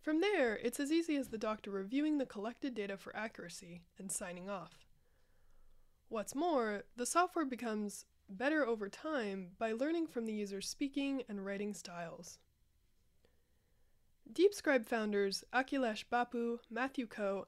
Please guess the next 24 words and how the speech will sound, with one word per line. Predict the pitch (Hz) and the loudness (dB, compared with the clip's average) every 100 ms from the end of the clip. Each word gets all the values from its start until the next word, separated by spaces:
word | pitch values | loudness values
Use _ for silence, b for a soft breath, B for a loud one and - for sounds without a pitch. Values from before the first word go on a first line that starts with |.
| - | -6
and | 196 | -8
Kairu | - 233 202 | -2 -2 0
Zhang | 196 269 247 208 208 b b b b b | 0 2 2 0 -4 b b b b b
hope | - 392 | -2 0
the | 415 | 0
software | - 262 254 240 | 2 2 2 2
will | 233 214 | 2 2
enable | 208 196 | 0 -2
medical | 196 214 294 220 | -2 -2 -2 -2
staff | 180 - 175 175 | -6 -8 -8 -8
to | - | -10
spend | 220 - 226 | -6 -2 -2
more | 226 285 320 | 2 2 0
time | - 202 190 | -4 -4 -4
for | 190 208 | -6 -6
patient | 277 285 233 | -2 -2 -4
care | 170 180 170 180 _ - | -8 -12 -12 -14 _ -10
and | 202 | -2
less | 247 311 - | 0 0 -4
time | 208 180 175 - | -8 -6 -6 -6
on | 175 175 | -8 -6
tedious | 277 269 269 262 | -2 2 2 0
administrative | - 190 202 208 - 175 175 | -6 -6 -4 -4 -4 -8 -10
requirements. | 175 175 175 175 165 156 - | -12 -10 -6 -6 -8 -10 -12